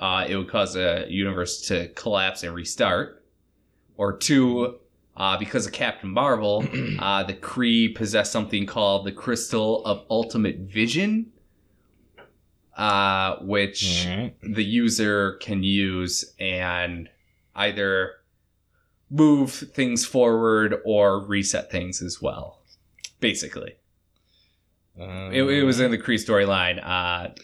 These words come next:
Speaker 1: this
Speaker 2: I'm just reading about all this M'Kraan crystal stuff here.
Speaker 1: The Supreme Intelligence is the,
Speaker 2: <clears throat>
Speaker 1: like, the Kree's, like, ruler or, uh, leader, and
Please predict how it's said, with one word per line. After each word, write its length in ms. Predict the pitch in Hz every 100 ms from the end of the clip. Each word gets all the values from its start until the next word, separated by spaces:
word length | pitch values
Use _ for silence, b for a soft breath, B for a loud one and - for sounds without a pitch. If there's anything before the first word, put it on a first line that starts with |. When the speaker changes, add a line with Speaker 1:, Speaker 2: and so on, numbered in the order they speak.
| - -
Speaker 1:
this 160 | 98
Speaker 2:
I'm 60 | 98
just 180 | 98 -
reading 260 | 101 98 101
about 340 | 101 101 -
all 180 | 120 110
this 180 | 107 -
M'Kraan 480 | 127 117 123 120
crystal 300 | 113 127 135
stuff 260 | 127 139 135
here. 200 | 139 139
Speaker 1:
The 80 | 131
Supreme 400 | 117 113 143 120
Intelligence 580 | 110 120 110 107 110 -
is 160 | 90 80
the, 300 | 139 95 90
Speaker 2:
<clears throat> 40 | 90
Speaker 1:
like, 200 | 98 -
the 100 | 95
Kree's, 560 | - 107 98 92 85
like, 260 | 98 92 -
ruler 680 | 98 101 98 95 90 87 85
or, 460 | 87 87 90 87 -
uh, 280 | 82 90
leader, 640 | 90 95 104 98 92 90 - b b b b
and 800 | - 95 92 92 92 90 87 85